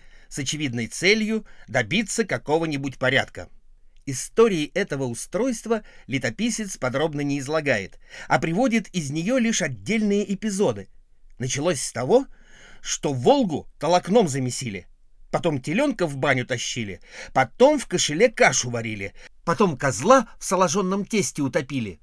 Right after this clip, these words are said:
потом свинью за бобра купили, да собаку за волка убили, потом лапти растеряли, да по дворам искали. Было лаптей шесть, А сыскали семь. Потом раков с колокольным звоном встречали, потом щуку с яиц согнали,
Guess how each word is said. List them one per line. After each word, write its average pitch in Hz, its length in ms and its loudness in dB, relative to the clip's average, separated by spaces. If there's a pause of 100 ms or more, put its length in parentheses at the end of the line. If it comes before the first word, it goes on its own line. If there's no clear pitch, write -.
(160)
потом 269 280 4
свинью 269 460 2
за 135 140 -2
бобра 135 280 0
купили, 120 520 -6 (260)
да 131 160 -2
собаку 233 400 -2
за 277 160 4
волка 170 360 4
убили, 113 500 -6 (320)
потом 160 260 2
лапти 240 320 4
растеряли, 165 600 -2 (280)
да 123 140 -2
по 131 100 -4
дворам 160 380 2
искали. 110 460 -2 (340)
Было 175 280 2
лаптей 120 340 -6
шесть, - 420 -2 (220)
А 151 100 -2
сыскали 190 460 2
семь. 123 340 -6 (600)
Потом 147 300 2
раков 135 380 0
с - 60 -6
колокольным 240 560 2
звоном 233 340 2
встречали, 233 560 0 (220)
потом 233 280 4
щуку 202 500 4
с - 100 -4
яиц 160 320 -6
согнали, 147 600 -2